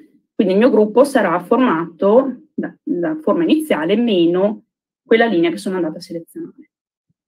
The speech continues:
Oltre all'estrazione si può anche aggiungere, quindi con l'altra opzione che è attivabile dalla, e con le freccette della, della tastiera, o, oppure ovviamente scrivendo la relativa opzione nella riga dei comandi,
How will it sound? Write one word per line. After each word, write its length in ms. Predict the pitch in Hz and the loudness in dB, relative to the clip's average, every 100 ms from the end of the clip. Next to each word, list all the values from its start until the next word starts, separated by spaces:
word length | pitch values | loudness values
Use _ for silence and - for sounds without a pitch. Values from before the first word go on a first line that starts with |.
| _ _ _ _ _ _ _ _ _ _ _ - - - - | _ _ _ _ _ _ _ _ _ _ _ -20 -20 -20 -12
Oltre 340 | - 269 277 226 | 2 2 4 2
all'estrazione 720 | 214 226 302 330 - 202 226 | 0 -2 -4 -4 0 0 2
si 140 | 320 | 0
può 100 | 302 | 2
anche 220 | 180 196 | 0 0
aggiungere, 720 | 226 196 165 202 214 156 156 - _ | -2 -2 -4 -2 -2 -2 -6 -12 _
quindi 300 | - 180 165 | -8 -4 -4
con 320 | - 190 180 | -2 0 0
l'altra 300 | 170 196 208 | 0 0 -2
opzione 600 | 214 - 247 208 160 160 | -4 2 2 4 0 -4
che 140 | - | 0
è 40 | 208 | 2
attivabile 1040 | 208 - 220 190 190 180 170 156 156 165 - _ _ _ _ _ _ _ | 2 -2 -2 0 0 -2 0 2 0 -2 -16 _ _ _ _ _ _ _
dalla, 600 | - 170 320 339 - 165 160 160 320 202 175 _ _ _ _ _ _ | -12 -2 0 2 0 0 0 0 -2 -4 -10 _ _ _ _ _ _
e 80 | - | 0
con 120 | 233 | 2
le 80 | 220 | 2
freccette 520 | 233 214 - 214 269 | 0 -4 0 2 2
della, 440 | 220 196 175 160 165 165 | 2 0 0 -2 -4 -4
della 200 | 180 196 | 0 0
tastiera, 760 | 190 - - 220 240 196 156 - | -2 -8 -2 4 4 4 -2 -4
o, 160 | - 170 156 156 - _ _ _ _ | -4 -4 -2 -4 -6 _ _ _ _
oppure 380 | - 196 175 185 | -8 -4 0 2
ovviamente 320 | 196 170 175 | 4 2 2
scrivendo 420 | 208 - 175 170 208 | 0 0 2 2 4
la 120 | 196 | 4
relativa 420 | 180 185 196 196 | 4 2 0 0
opzione 440 | 202 - 180 175 | -2 2 4 4
nella 180 | 190 170 | 2 0
riga 180 | 165 180 | 0 0
dei 100 | 180 | 0
comandi, 720 | 175 180 156 143 147 220 311 | -4 -2 -2 0 2 2 0